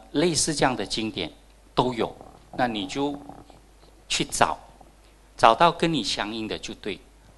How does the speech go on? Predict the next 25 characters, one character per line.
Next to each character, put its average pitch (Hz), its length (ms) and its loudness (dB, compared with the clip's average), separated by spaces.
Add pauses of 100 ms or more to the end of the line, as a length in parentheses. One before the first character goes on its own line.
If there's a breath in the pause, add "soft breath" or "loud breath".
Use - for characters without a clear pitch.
(140)
不 214 80 0
相 156 320 4
应 165 140 2
的 143 100 0
不 - 140 -8
是 - 160 -4
不 - 100 -8
对， 95 240 -6 (1200)
是 - 220 -4 (300)
不 143 80 -4
契 - 480 -4
机。 85 320 -12 (960)
我 120 100 8
们 147 100 6
常 143 240 0
常 139 220 0
把 - 140 0
不 - 180 -8
契 - 260 -4
机 135 220 -6
跟 117 320 -2 (420 loud breath)
这 180 140 0
个 101 180 2 (440)
不 175 80 -2
对 143 360 2